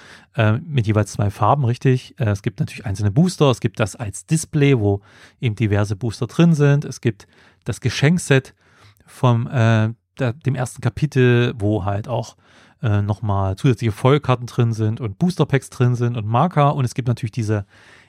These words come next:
Illumineers Trove, wo auch Boosterpacks drin sind, aber eben auch zum Beispiel ein Spielehandbuch,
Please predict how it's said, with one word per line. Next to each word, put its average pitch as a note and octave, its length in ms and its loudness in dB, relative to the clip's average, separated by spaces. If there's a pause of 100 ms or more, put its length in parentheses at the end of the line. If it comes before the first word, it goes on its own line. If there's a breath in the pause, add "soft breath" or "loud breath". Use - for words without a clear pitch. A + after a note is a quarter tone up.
Illumineers E3 640 4
Trove, E3 460 4 (120)
wo B2 200 -2
auch C#3 460 0 (480 soft breath)
Boosterpacks E3+ 520 0
drin C#3+ 280 2
sind, C3 340 0
aber C#3 160 -4
eben A#2+ 140 -4
auch A#2+ 200 -4
zum - 120 -6
Beispiel A2+ 320 -2
ein G#2 140 -6
Spielehandbuch, C3+ 800 0